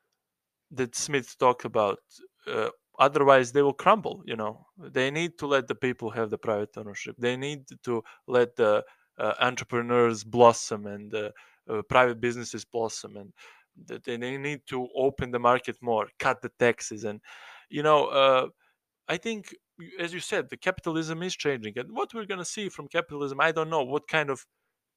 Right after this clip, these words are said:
kind of capitalism we're going to see twenty, thirty years down the line.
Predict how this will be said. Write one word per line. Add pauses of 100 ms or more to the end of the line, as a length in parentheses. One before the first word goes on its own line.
(260)
kind
of
capitalism
we're
going
to
see (320)
twenty,
thirty (200)
years
down
the
line.